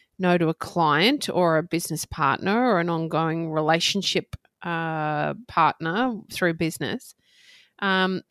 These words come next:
but there can be varying levels of saying no, and it might be, "No, I'm not going to do that job," or, "No, I'm no longer willing to work with you," or,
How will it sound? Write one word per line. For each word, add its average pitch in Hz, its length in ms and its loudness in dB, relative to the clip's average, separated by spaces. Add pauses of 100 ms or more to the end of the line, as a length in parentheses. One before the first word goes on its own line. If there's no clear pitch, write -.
but 220 120 4
there 226 100 2
can 240 120 -2
be 214 140 2
varying 196 460 4
levels 254 360 2
of 165 120 -2
saying 165 320 -2
no, 156 140 0
and 165 200 0
it 180 40 0
might 185 220 2
be, 196 140 0
"No, 190 300 6
I'm 202 120 6
not 190 140 -6
going 175 200 -4
to 175 80 -6
do 170 160 -4
that 160 160 -2
job," 175 360 -2
or, 175 220 0
"No, 175 580 0
I'm 175 220 -4
no 170 160 2
longer 170 320 0
willing 170 340 0
to - 180 -6
work 170 360 0
with - 200 -6
you," 214 360 -4
or, 170 360 2